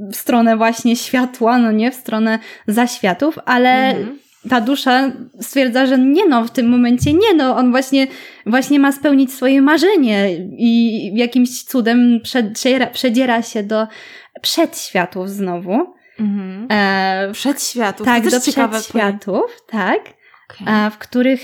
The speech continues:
Speaker 1: em, no, dusze są tak jakby przygotowywane do zejścia na ziemię.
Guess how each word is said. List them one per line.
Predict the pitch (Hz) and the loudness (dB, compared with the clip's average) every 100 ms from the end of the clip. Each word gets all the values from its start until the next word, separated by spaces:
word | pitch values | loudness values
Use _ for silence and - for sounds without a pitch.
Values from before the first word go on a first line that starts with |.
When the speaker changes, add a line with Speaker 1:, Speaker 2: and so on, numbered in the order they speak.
| - | -4
Speaker 1:
em, | 220 220 220 220 - - | -2 0 0 -2 -6 -2
no, | 233 226 | 0 0
dusze | 262 - 262 262 | -2 -2 0 0
są | 254 240 233 | -2 -2 -2
tak | 214 | -2
jakby | 214 202 | -6 -6
przygotowywane | - 226 240 233 208 214 226 | -6 -4 -2 -4 -4 0 0
do | 208 214 | 0 -2
zejścia | 214 226 - 226 220 | -4 -4 -4 -2 2
na | 208 196 | 2 2
ziemię. | 202 202 165 160 202 | 2 0 -2 -2 -4